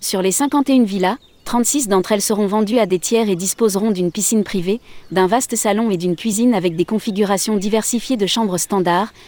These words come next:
de junior suites, de suites exécutives et de suites doubles. Enfin, le complexe aura également une villa Fairmont.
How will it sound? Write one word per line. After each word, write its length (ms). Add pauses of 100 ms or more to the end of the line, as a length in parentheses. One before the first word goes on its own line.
(140)
de 100
junior 360
suites, 340 (260)
de 100
suites 240
exécutives 600
et 80
de 80
suites 240
doubles. 320 (1200)
Enfin, 400 (180)
le 120
complexe 480
aura 200
également 400
une 120
villa 200
Fairmont. 460